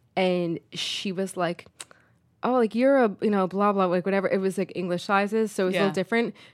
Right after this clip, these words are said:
Speaker 1: She's like, "Blah, blah, blah, whatever," like, "Blah, blah, love." And she walked out with the tape measure, and I was, like,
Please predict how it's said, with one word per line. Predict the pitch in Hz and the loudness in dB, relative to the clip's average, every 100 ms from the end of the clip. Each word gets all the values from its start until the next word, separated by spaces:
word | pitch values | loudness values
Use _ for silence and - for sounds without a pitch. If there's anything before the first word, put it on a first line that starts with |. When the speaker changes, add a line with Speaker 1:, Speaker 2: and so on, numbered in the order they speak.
| - | -12
Speaker 1:
She's | 214 | -8
like, | 214 | -4
"Blah, | 220 | 0
blah, | 214 202 185 | 2 2 2
blah, | 196 | -2
whatever," | 220 247 208 | 0 0 2
like, | 196 180 | 0 0
"Blah, | 220 | 0
blah, | 202 | 0
love." | 185 175 175 185 - _ _ _ _ _ | 4 4 2 -2 -12 _ _ _ _ _
And | 208 208 | 2 2
she | - | 2
walked | 196 196 196 - | 6 6 6 4
out | 196 - | 4 4
with | - | -2
the | |
tape | - 202 | -8 -6
measure, | 190 180 170 175 - | -2 -2 0 -2 -2
and | 202 | -6
I | |
was, | 185 185 | -6 -8
like, | 180 | -12